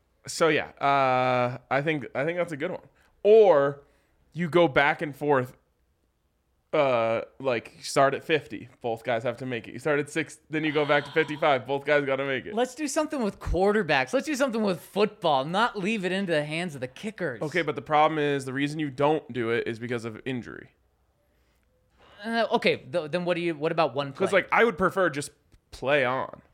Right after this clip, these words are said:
Speaker 2: What about, like, college? I, w-, I would too. What about college football? Not necessarily start at the twenty-five w-, after you finish in overtime, but what about where college football in that third overtime in college ball, you do two-point conversions? What
Speaker 1: You're
Speaker 2: if you do
Speaker 1: saying
Speaker 2: from
Speaker 1: where
Speaker 2: the ten or five?
Speaker 1: Only two-point conversions?
Speaker 2: Yep, a one play.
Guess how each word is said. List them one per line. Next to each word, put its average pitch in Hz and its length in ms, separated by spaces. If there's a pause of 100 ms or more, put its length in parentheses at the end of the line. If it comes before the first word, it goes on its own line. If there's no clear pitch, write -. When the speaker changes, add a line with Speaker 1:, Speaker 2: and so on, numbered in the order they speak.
(220)
Speaker 2:
What 156 180
about, 175 200
like, 175 160
college? 147 320
I, 139 160
w-, 170 160
I 156 80
would 160 200
too. 147 340
What 165 180
about 208 160
college 170 320
football? 123 680 (140)
Not 185 220
necessarily 165 480
start 139 180
at 127 80
the - 60
twenty-five 135 720
w-, 135 200
after 127 320
you 123 80
finish 120 280
in 123 80
overtime, 127 360
but 143 100
what 143 100
about 160 240
where 170 100
college 175 300
football 202 340
in 135 80
that 127 220
third 185 240
overtime 190 480
in 123 40
college 123 320
ball, 127 280 (180)
you 139 100
do 156 100
two-point 139 460
conversions? 117 680 (180)
What 151 120
Speaker 1:
You're 175 80
Speaker 2:
if 170 100
you 165 60
do 156 60
Speaker 1:
saying 151 240
Speaker 2:
from 151 140
Speaker 1:
where 143 120
Speaker 2:
the 131 80
ten 127 500
or 120 100
five? 98 460 (100)
Speaker 1:
Only 170 440
two-point 180 360
conversions? 185 520
Speaker 2:
Yep, 127 260
a 139 60
one 131 440
play. 131 420